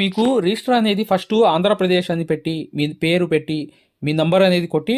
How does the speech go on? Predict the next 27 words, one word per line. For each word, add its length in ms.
రిజిస్టర్ 280
అయిపోవాలి 340
ఫస్ట్. 200
ఆ 120
తర్వాత 240
ఈ 20
ఓటీపీ 300
అనేది 220
వస్తుందన్నమాట. 500
రాగానే 460
మీరు 160
లోపలికి 360
అనేది 260
లాగిన్ 300
అయిపోతే 300
మీకు 180
ఇలా 220
అనేది 240
వస్తుంది. 340
ఇలా 140
మీరు 200
నంబర్ 260
అనేది 260
కొట్టండి, 320
ఓటీపీ 340
అనేది 240
వస్తుంది. 260